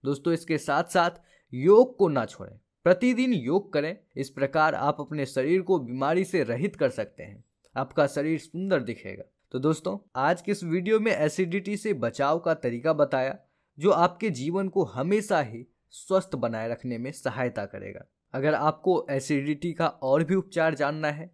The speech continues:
तो हमें कमेंट बॉक्स में लिखकर आप बता सकते हैं। अगर आपको वीडियो अच्छी लगी, तो इस वीडियो को एक लाइक कीजिए, और जिस किसी भी आदमी को एसिडिटी हो, उसे ये वीडियो शेयर जरूर कीजिए।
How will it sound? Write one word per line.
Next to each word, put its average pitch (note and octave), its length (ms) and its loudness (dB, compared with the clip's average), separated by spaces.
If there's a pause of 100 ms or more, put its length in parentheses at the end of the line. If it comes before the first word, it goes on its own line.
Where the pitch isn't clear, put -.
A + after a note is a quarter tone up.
तो A#2+ 60 -12
हमें C#3+ 240 -6
कमेंट D#3 380 -4
बॉक्स B2 280 -4
में C3+ 100 -6
लिखकर B2+ 300 -2
आप C3 220 -4
बता A2 280 -6
सकते - 320 -14
हैं। G2+ 200 -16 (400)
अगर C3 100 2
आपको C#3+ 280 0
वीडियो C3+ 340 0
अच्छी C3+ 200 -4
लगी, E3+ 280 2
तो E3 160 -12
इस B2+ 120 -8
वीडियो C#3 280 -2
को C#3+ 120 -6
एक B2+ 100 -8
लाइक A#2+ 280 -4
कीजिए, D#3 360 -6 (300)
और C3+ 160 0
जिस D3 240 -8
किसी F#3+ 320 -4
भी F#3 120 0
आदमी D3+ 340 0
को D#3+ 140 -2
एसिडिटी B2+ 500 -4
हो, D3+ 280 -4 (260)
उसे D3+ 240 -4
ये D3+ 120 2
वीडियो B2 340 -2
शेयर A#2+ 340 -6
जरूर G2+ 360 -10
कीजिए। G2 320 -16